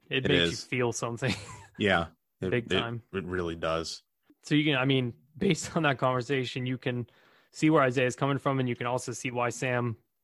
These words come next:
Speaker 1: has to take the mantle.
Speaker 2: Mm-hmm.
Speaker 1: Right? So
Speaker 2: To, to him, there is no other option.
Speaker 1: Mm-hmm. Which is, it's, it is <laughs> funny that we see that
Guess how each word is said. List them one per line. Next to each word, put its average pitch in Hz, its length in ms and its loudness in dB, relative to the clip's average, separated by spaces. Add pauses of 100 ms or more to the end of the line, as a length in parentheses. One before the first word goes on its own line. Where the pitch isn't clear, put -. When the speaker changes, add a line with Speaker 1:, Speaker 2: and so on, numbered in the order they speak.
(120)
Speaker 1:
has - 320 -2
to 123 100 -14
take - 340 -6
the 135 60 -8
mantle. 117 540 -6 (480)
Speaker 2:
Mm-hmm. 92 280 0 (240)
Speaker 1:
Right? 117 280 -8 (280)
So 123 280 0
Speaker 2:
To, 104 160 6
to 98 160 0
him, 101 220 4
there 87 140 4
is 90 260 2
no 85 180 2
other 80 220 0
option. 78 520 -4 (180)
Speaker 1:
Mm-hmm. 117 280 -10 (840)
Which 151 200 -2
is, 131 180 -2
it's, 143 260 -6 (280)
it 143 120 0
is 143 220 4
<laughs> - 0 -
funny 156 240 0
that - 140 -4
we 190 120 2
see 156 260 -2
that 135 240 2